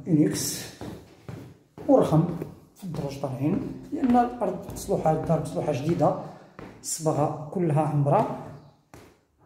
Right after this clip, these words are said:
هنا كما قلنا أعزائي الكرام، مسلوحة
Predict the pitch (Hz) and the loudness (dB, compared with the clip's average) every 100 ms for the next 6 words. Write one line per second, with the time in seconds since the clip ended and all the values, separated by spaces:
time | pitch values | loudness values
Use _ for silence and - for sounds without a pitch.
0 | _ _ - - _ _ _ _ _ - | _ _ -20 -20 _ _ _ _ _ -20
1 | - _ - 233 160 156 156 - - _ | -20 _ -10 0 2 2 -2 -12 -18 _
2 | _ _ - _ _ 180 175 156 160 165 | _ _ -20 _ _ -8 -2 0 0 -2
3 | 156 135 - - 151 139 143 147 - - | -4 -2 -4 -6 -4 -2 -2 -4 -12 -20
4 | - _ - - 139 151 147 - - | -20 _ -14 -8 -6 -6 -6 -8 -18